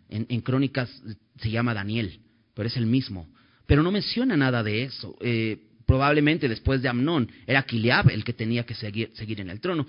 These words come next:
pero no se, no se menciona. Algunos piensan que probablemente murió este hijo y por eso no, no era el, el adecuado. Y, y David por eso se inclina por Absalón.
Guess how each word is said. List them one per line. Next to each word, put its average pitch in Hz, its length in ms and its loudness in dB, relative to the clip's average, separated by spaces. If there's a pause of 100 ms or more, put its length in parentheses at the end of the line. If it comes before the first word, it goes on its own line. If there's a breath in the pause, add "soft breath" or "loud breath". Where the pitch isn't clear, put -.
(200 loud breath)
pero 127 180 2
no 147 180 4
se, 147 220 -4
no 143 120 0
se 139 120 -4
menciona. 139 400 -2
Algunos 131 300 0
piensan 135 440 2 (240 loud breath)
que - 100 -14
probablemente 120 540 4
murió 110 440 0
este 131 220 -2
hijo 123 360 -2 (160 soft breath)
y 113 80 -6
por 110 200 4
eso 117 220 -2
no, 110 360 -2
no 110 180 -2
era 110 320 -2
el, 101 340 -10
el 98 280 -8
adecuado. 107 520 -2
Y, 127 240 2
y 131 140 4
David 139 320 0
por 147 140 0
eso 151 300 -4 (220 loud breath)
se - 140 0
inclina 147 480 2
por 107 160 4
Absalón. 95 520 0